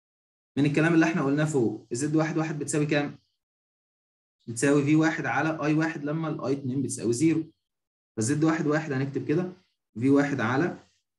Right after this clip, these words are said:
اي واحد لما الاي اتنين بيساوي زيرو.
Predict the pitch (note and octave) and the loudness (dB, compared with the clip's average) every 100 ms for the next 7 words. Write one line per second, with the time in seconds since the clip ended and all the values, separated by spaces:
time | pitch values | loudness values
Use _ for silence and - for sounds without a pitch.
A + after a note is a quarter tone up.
0 | _ _ _ B2 C3 C3 D3 B2+ A#2+ C#3+ | _ _ _ 0 2 2 0 -2 0 0
1 | F3+ F#3+ - _ _ _ A2 A2+ C#3 C#3 | 0 -2 -10 _ _ _ -4 2 2 2
2 | C3+ D3 B2+ A2+ B2+ B2+ A2 E2 | 0 0 0 0 0 0 -2 -6